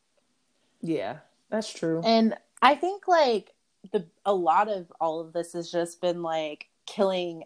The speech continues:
Speaker 2: expectations of other people. Like,
Speaker 1: Yeah, I see. It's hard for me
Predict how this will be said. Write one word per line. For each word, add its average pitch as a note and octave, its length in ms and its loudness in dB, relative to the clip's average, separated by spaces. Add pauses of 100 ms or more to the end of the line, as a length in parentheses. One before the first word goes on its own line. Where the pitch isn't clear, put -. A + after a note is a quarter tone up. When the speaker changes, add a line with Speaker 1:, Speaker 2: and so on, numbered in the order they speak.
Speaker 2:
expectations D#3 920 -8
of C#3 100 -4
other F3 300 -6
people. - 680 -6
Like, D3+ 360 6 (1700)
Speaker 1:
Yeah, G3 1160 0 (140)
I A3+ 340 4
see. A#3 680 2
It's A3 200 6
hard D4 360 6
for A#3+ 160 -4
me G#3+ 460 -2